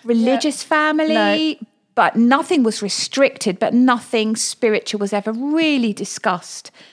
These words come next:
Speaker 2: No.
Speaker 1: So it was quite unusual to just a-,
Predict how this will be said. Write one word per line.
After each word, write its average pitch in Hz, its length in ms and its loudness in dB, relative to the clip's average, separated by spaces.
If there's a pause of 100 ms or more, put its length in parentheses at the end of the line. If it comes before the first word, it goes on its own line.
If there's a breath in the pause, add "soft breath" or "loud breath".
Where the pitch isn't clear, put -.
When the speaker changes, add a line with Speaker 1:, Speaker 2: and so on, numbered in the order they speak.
(120)
Speaker 2:
No. 214 120 -4
Speaker 1:
So 240 580 2
it - 240 2
was 240 140 -2
quite 302 360 -4
unusual 240 520 0
to - 120 -8
just - 300 -6 (100)
a-, 220 120 -4